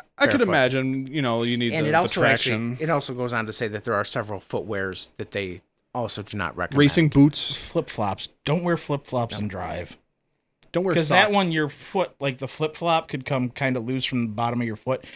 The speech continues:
Speaker 3: could get caught, like, in
Speaker 1: Mm.
Speaker 3: between. I don't, just
Speaker 2: I would also say if you were, like, in high platform or stilettos,
Speaker 1: Oh,
Speaker 2: then I
Speaker 1: God.
Speaker 2: would say, you know what, either keep driving slippers in your car or just go barefoot.
Speaker 1: Yep.
Speaker 2: <laughs>
Speaker 3: Especially if they're the stilettos with the, the big,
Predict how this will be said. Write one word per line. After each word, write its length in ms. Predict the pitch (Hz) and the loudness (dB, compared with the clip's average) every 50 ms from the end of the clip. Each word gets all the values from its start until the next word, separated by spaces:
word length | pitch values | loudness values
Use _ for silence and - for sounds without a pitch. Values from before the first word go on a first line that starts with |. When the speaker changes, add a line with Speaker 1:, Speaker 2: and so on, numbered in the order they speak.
| - - | -18 -8
Speaker 3:
could 120 | - 123 113 | -6 -4 -2
get 180 | 113 104 - - | -2 -4 -4 -4
caught, 300 | - 120 120 117 - 85 | -2 -2 0 -2 -2 -2
like, 240 | 110 113 107 - - | -4 -6 -4 -4 -2
in 100 | 110 117 | -2 0
Speaker 1:
Mm. 60 | 127 123 | 0 0
Speaker 3:
between. 280 | 117 120 117 113 110 - - | -2 -2 -2 -2 -4 -4 -6
I 260 | 117 113 85 87 110 | -6 -6 -4 -4 -4
don't, 260 | 110 110 104 - - | -4 -6 -6 -8 -10
just 220 | - - 170 - - - | -10 -10 -8 -10 -6 -2
Speaker 2:
I 80 | - 247 | 0 2
would 80 | 240 | 2
also 180 | 214 202 - 190 | 2 2 0 -2
say 180 | - - 160 | -2 0 0
if 140 | 151 139 - | 0 0 -2
you 80 | 151 139 | -6 -6
were, 220 | 139 135 123 120 - - - - _ _ | -4 -6 -6 -8 -10 -14 -18 -18 _ _
like, 260 | 127 123 113 110 - _ _ _ - | -6 -6 -6 -6 -8 _ _ _ -8
in 280 | 135 120 113 110 98 - | -8 -6 -6 -8 -10 -12
high 320 | - - - - 151 131 135 | -14 -8 -2 0 0 0 0
platform 720 | - _ - - 143 123 - - - - 147 127 123 120 107 | -4 _ -8 -4 -2 -2 -4 -4 -8 -8 -6 -6 -4 -6 -8
or 60 | 104 | -8
stilettos, 720 | - - - - 110 117 113 113 131 127 123 117 - - - _ _ - | -10 -10 -10 -10 -4 -4 -2 -2 -2 -2 -4 -6 -8 -12 -20 _ _ -4
Speaker 1:
Oh, 60 | 160 | -2
Speaker 2:
then 200 | - 175 - - | -2 -2 -2 0
I 160 | - - 247 285 285 | 2 4 6 6 6
Speaker 1:
God. 60 | 277 | 6
Speaker 2:
would 100 | 262 254 - | 4 2 2
say, 240 | - 240 214 196 - - - - - | 2 2 0 0 -2 -8 -20 -10 -4
you 80 | 185 190 | 0 0
know 100 | 196 202 | 2 2
what, 180 | 226 226 - | 2 0 2
either 220 | 170 180 160 165 151 | 2 0 0 0 -4
keep 220 | - - 165 - | -6 -10 -10 -4
driving 340 | - 156 135 147 160 175 175 | 0 0 2 2 0 -2 -4
slippers 380 | - - 175 180 180 175 151 | -4 -4 -2 -2 -2 -4 -4
in 60 | 165 165 | -4 -2
your 140 | 160 151 | -2 -4
car 260 | 139 - 165 147 143 139 | -4 -2 0 0 0 0
or 360 | - - 139 131 123 120 - _ _ _ _ _ _ | 0 -2 -2 -2 -4 -6 -8 _ _ _ _ _ _
just 180 | - 104 - - _ _ _ _ _ | -16 -16 -16 -16 _ _ _ _ _
go 80 | - 92 | -10 -10
barefoot. 300 | - - - 151 147 - | -10 -12 -12 -10 -10 -8
Speaker 1:
Yep. 160 | 127 123 123 | -8 -10 -6
Speaker 2:
<laughs> 40 | 113 | 0
Speaker 3:
Especially 560 | 131 185 143 156 165 220 190 165 165 - 160 160 | 2 4 4 6 6 6 6 6 6 6 6 6
if 60 | 151 | 4
they're 180 | 170 156 156 151 | 6 6 6 4
the 120 | 139 139 127 | 4 2 -2
stilettos 680 | - - - 127 135 143 147 143 143 143 143 143 139 143 | -4 -4 -2 0 2 4 4 6 6 4 4 2 2 0
with 180 | 135 123 113 | -2 -2 -2
the, 220 | 117 120 117 113 110 | -2 -2 -2 -2 -2
the 160 | 104 117 113 107 | -2 -2 -4 -4
big, 380 | 107 - 135 131 123 107 104 | -2 -2 -2 -2 -2 -2 -6